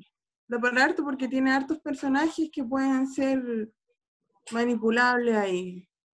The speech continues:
Me gusta mucho la obra de Toriyama, entonces me baso mucho en ese tipo de cosas. Pero algunos me dicen como Rumiko Takahashi. <laughs>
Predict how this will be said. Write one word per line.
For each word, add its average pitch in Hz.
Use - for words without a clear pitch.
Me 208
gusta 254
mucho 254
la 254
obra 262
de 240
Toriyama, 226
entonces 220
me 208
baso 214
mucho 233
en 247
ese 254
tipo 240
de 233
cosas. 226
Pero 196
algunos 208
me 220
dicen 233
como 214
Rumiko 208
Takahashi. 190
<laughs> 214